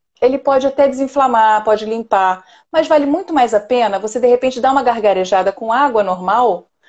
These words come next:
do que você colocar o sal nessa região. E outra coisa, nada do que a gente faça, a, a laringe, ela tá aqui, aqui embaixo, é aqui, ó, a altura da laringe, tá? Então, ela é um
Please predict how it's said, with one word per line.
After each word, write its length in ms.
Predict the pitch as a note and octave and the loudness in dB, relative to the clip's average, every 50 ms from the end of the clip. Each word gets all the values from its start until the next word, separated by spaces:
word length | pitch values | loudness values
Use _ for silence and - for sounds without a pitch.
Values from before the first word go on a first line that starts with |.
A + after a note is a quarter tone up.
| _ _ _ | _ _ _
do 140 | - A#3 C#4+ | -6 -6 -4
que 100 | C#4+ D#4 | -2 -2
você 200 | C#4 D4+ - D4+ | -2 -2 -2 -2
colocar 300 | - D4 C#4+ C#4+ - C#4 | 0 0 0 0 0 0
o 60 | C#4 C4+ | 0 -2
sal 280 | - - - B3+ B3 | 0 0 0 2 2
nessa 200 | A3+ G#3+ G#3+ G#3 | 0 -2 -4 -4
região. 440 | F#3+ G3 F#3+ F3 E3+ E3 D#3+ D3+ - _ _ _ | -4 -4 -6 -8 -8 -8 -10 -10 -12 _ _ _
E 100 | - C#4+ | -2 -2
outra 220 | F4 F4+ F4+ F4 D4+ | 0 0 -2 -4 -6
coisa, 500 | - - G#3 F#3+ F#3+ F3+ E3+ E3+ D#3+ - _ _ | -2 0 0 2 2 0 -4 -6 -10 -10 _ _
nada 420 | _ A3 A#3 B3+ D4 F4 F#4+ D#4+ D4+ | _ -4 -2 0 0 0 0 0 -2
do 80 | B3+ | -2
que 80 | - C4+ | -2 -2
a 40 | A#3+ | -2
gente 240 | G#3+ A3 G#3+ - - | -2 -4 -8 -10 -4
faça, 480 | - A3+ G#3+ G3 G3 - - E3+ - - _ _ _ _ _ | -2 0 0 0 -2 -4 -8 -10 -10 -12 _ _ _ _ _
a, 220 | G#3+ G3 F#3 G#3+ A3+ | -4 -2 0 2 2
a 40 | |
laringe, 440 | A3+ A3+ A3 A3+ C#4 C#4 C4 G#3+ F#3+ | 2 2 2 0 0 -2 -2 -2 -2
ela 120 | G3+ G3 G#3 | -2 -2 0
tá 360 | G#3 A#3+ A#3+ A#3+ A#3 - - _ | 0 0 0 0 -2 -4 -10 _
aqui, 340 | - A#3 - - F#4+ G4+ - _ _ | -12 -12 -6 -6 -6 -6 -6 _ _
aqui 180 | - - - F#4+ | -20 -18 -16 -10
embaixo, 280 | F#4 C4+ - - F3+ | -8 -6 -6 -6 -6
é 20 | G3+ | -6
aqui, 260 | A3+ G#3+ - A3+ F#3 | -8 -8 -8 -8 -6
ó, 60 | D#3+ | -6
a 100 | - - | -4 -4
altura 280 | F#3+ F#3+ F#3+ G#3+ G#3 G3 | -6 -4 -4 -6 -4 -4
da 80 | G3 | -2
laringe, 480 | F#3+ F3+ E3+ E3+ D#3+ D3 - - - _ _ _ - _ | -2 -2 -4 -4 -8 -12 -16 -18 -20 _ _ _ -4 _
tá? 180 | A3+ A3 A3 | 0 0 0
Então, 200 | A#3+ B3 - D4+ | 0 0 0 0
ela 80 | D#4 D4 | 2 2
é 40 | D4 | 0
um 120 | D4+ D4 | 0 -2